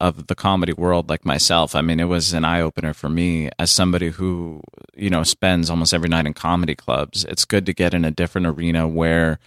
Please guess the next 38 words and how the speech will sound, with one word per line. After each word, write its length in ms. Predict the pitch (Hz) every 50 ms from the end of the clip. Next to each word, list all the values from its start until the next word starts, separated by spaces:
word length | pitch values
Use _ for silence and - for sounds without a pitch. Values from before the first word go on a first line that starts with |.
| _ _ _ _ _ _ _ _ _ _
you're 220 | 104 98 101 101 95
around 320 | 90 87 98 113 117 -
it. 160 | 65 58 - -
You're 100 | 92 95
just 200 | 98 101 - -
around 480 | 92 92 92 95 95 95 92 85 92 - - 90
different 380 | - 95 90 - 92 87 80
stuff. 320 | - - - 104 107 - -
Like, 220 | 80 - - - -
like 180 | - 98 - -
you 100 | 120 127
had 100 | 113 92
mentioned, 360 | 82 78 80 - 80 73 - - _ _
I 80 | - 117
had 100 | 120 98
never 480 | 87 85 82 82 90 92 90 85 85 82
seen 580 | - - - 95 95 92 90 87 85 80 78 - -
so 220 | - - 95 90
many 180 | 87 87 85 76
international 520 | 78 85 82 82 82 80 85 - - 76
comedians 500 | - - - 82 85 82 80 78 78 78
at 140 | - - 52
once. 380 | 71 82 78 69 65 67 - -
And 180 | - 92 90
to 140 | - 98 92
see 500 | - - - 104 104 104 104 104 104 107 - _ _ _ _ _ _ _ _
how 240 | - - 101 107 120
solid 520 | 120 - - - 87 90 98 98 87 73
they 160 | - 71 69 67
are. 480 | - 64 65 62 64 71 85 87 - _ _ _ _ _
And, 560 | 101 95 92 92 92 90 87 87 87 85 87 -
I 80 | -
mean, 140 | 101 98 95
obviously 420 | 95 98 95 95 92 - - 90
it 120 | 85 82 -
sounds 340 | - - 95 87 85 80 -
kind 260 | - 95 90 87 87
of 220 | 82 80 80 78